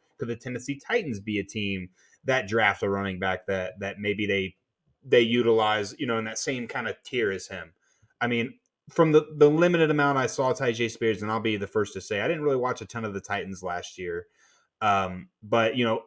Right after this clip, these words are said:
from the box scores and the little amount that I did see, he seemed like he's pretty efficient running back. Is this a guy that, that we think can take that jump and be maybe a high-end R B two for your fantasy rosters? Or, I mean, depending on how involved he is in the pass game,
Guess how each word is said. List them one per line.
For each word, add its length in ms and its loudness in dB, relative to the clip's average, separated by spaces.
from 220 4
the 60 8
box 300 2
scores 260 4
and 80 0
the 80 0
little 300 4
amount 220 -2
that 100 0
I 60 0
did 240 0
see, 260 -4
he 160 -4
seemed 280 -2
like 140 -2
he's 180 -4
pretty 300 4
efficient 420 -4
running 240 -4
back. 360 -14
Is 120 -10
this 160 -2
a 40 -2
guy 320 4
that, 340 2
that 220 -4
we 160 -4
think 300 -4
can 120 -8
take 300 -6
that 200 -4
jump 340 -2
and 120 -4
be 140 -2
maybe 260 0
a 80 4
high-end 640 -2
R 200 0
B 220 -6
two 340 -6
for 120 -4
your 160 -2
fantasy 460 -6
rosters? 360 -2
Or, 220 10
I 120 4
mean, 280 -4
depending 320 -4
on 100 -4
how 300 -4
involved 420 -4
he 60 -2
is 120 -6
in 60 -14
the 80 -10
pass 320 -6
game, 300 -6